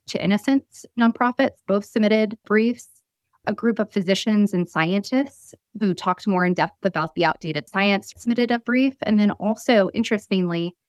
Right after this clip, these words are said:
a group of retired federal judges actually submitted a brief in support of Mister Roberson's petition. So we have seen a lot of support and a lot of publicity for his case.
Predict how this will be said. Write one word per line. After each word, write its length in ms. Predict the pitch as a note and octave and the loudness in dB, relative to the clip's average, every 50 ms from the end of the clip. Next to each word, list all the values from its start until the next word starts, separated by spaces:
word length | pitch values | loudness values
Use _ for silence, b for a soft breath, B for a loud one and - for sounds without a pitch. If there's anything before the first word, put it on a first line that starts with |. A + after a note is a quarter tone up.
| _ _ - | _ _ -8
a 80 | - F#3+ | -8 -6
group 240 | - - G#3+ A3+ A#3 | -4 -2 -4 -2 -2
of 140 | A#3 A3+ _ _ | -4 -6 _ _
retired 600 | - G3+ G3+ - - G3 G3+ G#3 G#3+ G#3+ G#3 G#3+ - - | -2 -2 -2 -2 -2 -2 -2 0 0 0 -2 -4 -10 -6
federal 280 | - F#3+ G3+ G#3 F#3+ F#3 | -4 -2 0 2 0 0
judges 640 | E3 - E3 G3 A3 - - - - - - - - - | 0 -2 -4 -4 -2 -4 -8 -10 -10 -14 -16 -16 -10 -10
actually 400 | D3 - - - - E3+ E3 D#3 | -10 -10 -10 -8 -4 -2 -4 -4
submitted 320 | - - E3 D#3+ D#3+ D#3+ | -4 -6 -6 -4 -4 -6
a 60 | E3 | -6
brief 360 | - - D#3 - D#3+ D#3+ - | -6 -4 -2 -2 -2 -2 -2
in 80 | G3+ E3+ | -4 -4
support 380 | - - - - - D#3+ D#3+ - | -4 -4 -10 -6 -6 -6 -6 -4
of 140 | - - - - | -6 -8 -8 -4
Mister 240 | - E3 D#3 - - | -4 -4 -4 -4 -6
Roberson's 580 | D#3+ - - - - - - - A#2+ - A2+ - | -4 -6 -6 -6 -8 -12 -10 -8 -8 -8 -8 -8
petition. 640 | - - - - D3 B2 - - - - A2 D3+ - _ _ _ _ _ _ _ _ _ | -8 -10 -10 -10 -8 -10 -8 -8 -6 -6 -6 -6 -8 _ _ _ _ _ _ _ _ _
So 240 | - - G3 F#3 - | -2 2 2 2 2
we 160 | - G3 G#3 | 0 -2 -2
have 240 | G3+ A3+ A3+ G#3 - | 0 0 -2 -2 -2
seen 340 | - A3+ G#3 F#3+ F3+ E3 - _ - | 0 2 2 4 4 2 -2 _ -2
a 80 | G3 F3 | -2 0
lot 240 | D#3+ E3 D#3+ E3 E3+ | 0 0 0 0 -2
of 100 | D#3+ - | -4 -8
support 560 | - - F3 _ _ - D#3+ D#3 - - - _ _ _ _ _ _ _ _ - | -12 -14 -16 _ _ -8 -8 -8 -8 -10 -16 _ _ _ _ _ _ _ _ -2
and 60 | E3+ | -2
a 40 | E3+ | 0
lot 180 | D#3 D#3+ D#3 - | 2 2 2 0
of 120 | D3 - | 0 -4
publicity 640 | - - C#3+ - C#3+ - - - D3+ D3+ D3 - - _ - | -6 -8 -2 0 0 0 -2 -4 -4 -4 -4 -6 -10 _ -6
for 140 | - C#3+ C3+ | -4 -4 -4
his 180 | - - - | -4 -10 -18
case. 380 | - - C#3+ C3+ C3 - _ | -12 -6 -4 -4 -4 -6 _